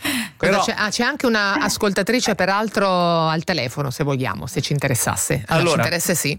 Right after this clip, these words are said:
Speaker 2: facciamo, facciamo illustrare rapidamente alla dottoressa Lacqua cosa succede con le aliquote irpef, per cui ci sono buone notizie fino a una certa soglia di reddito,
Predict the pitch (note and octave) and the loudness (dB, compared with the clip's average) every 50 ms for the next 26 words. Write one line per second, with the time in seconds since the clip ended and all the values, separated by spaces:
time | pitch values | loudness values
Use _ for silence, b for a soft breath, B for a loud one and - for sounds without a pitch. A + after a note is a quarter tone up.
0 | - - - - - C#3 C3+ - - - F#3+ G#3 G#3 G3+ G3+ G3 F#3+ D#3 - F3 | -8 -14 -16 -6 -2 -2 -2 0 2 2 2 2 4 2 2 2 0 0 -2 -4
1 | - - G3+ F#3 F#3 F#3 F#3 F3+ D#3+ D3+ D#3 - - - D3 D#3 D#3 D#3 D#3 D#3 | -2 0 0 0 2 2 2 2 2 2 2 0 2 2 2 2 2 2 2 2
2 | C#3 C#3+ - - C#3+ C3 C#3 C#3+ C#3 C#3+ D3 D3 D3 C#3 - D3 C#3 C#3 B2+ B2+ | 0 0 0 0 0 2 2 2 4 4 4 4 4 2 2 2 2 2 2 2
3 | B2 B2 G#2+ - B2+ B2+ - - C3+ B2+ B2+ C3 C3 - - C#3+ C#3+ C3+ C3 - | 0 0 2 2 0 0 2 0 0 0 2 0 -2 -4 -2 0 0 0 0 -2
4 | A2+ - C3 A#2 A#2+ G#2 G#2+ A2+ - - C3+ B2 A#2 G#2+ - A2+ A2+ A#2 A#2 B2+ | -2 -2 0 2 2 2 2 0 0 2 0 2 2 2 2 2 2 2 2 0
5 | A#2 - - - D3 C3+ C3+ C#3+ D3 D3+ D3 - - F#3 F3 - - A#2 G#2+ F#2+ | 0 -2 -2 0 0 0 2 2 2 2 0 2 0 0 0 0 0 -2 -2 0
6 | - B2+ A#2 G#2+ G2+ - B2+ A2+ G#2+ G#2 A#2 B2+ C3 C3 B2+ B2+ A#2 - C3 B2 | 2 0 0 2 0 2 2 2 2 4 2 2 2 2 2 2 2 2 0 0
7 | - - F#2+ - - A#2 A#2 G#2+ G2+ G2 F2+ - G2 F2+ - F#2+ - - G#2 G2 | 2 0 -2 0 2 2 2 4 4 2 2 2 0 0 0 -2 0 0 0 0
8 | G2+ F#2 G2+ G2 F2 F2 D#2+ E2 F2 - - | 2 2 2 2 2 2 2 0 0 0 -2